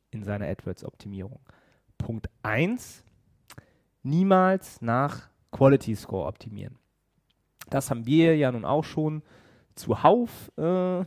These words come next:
betont in unserer Sendung, dass dieser Quality Score von eins bis zehn, der da im Konto auftaucht, nicht so richtig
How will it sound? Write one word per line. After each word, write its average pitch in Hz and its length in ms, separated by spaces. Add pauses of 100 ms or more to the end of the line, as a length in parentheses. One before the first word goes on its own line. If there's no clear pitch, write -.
betont 170 560
in 139 120
unserer 143 320
Sendung, 143 420
dass 131 180
dieser 120 260
Quality 135 420
Score 127 440
von 123 460
eins 120 280
bis - 180
zehn, 131 380
der 123 80
da 120 100
im 120 80
Konto 123 260
auftaucht, - 560 (400)
nicht 156 220
so 143 200
richtig 135 720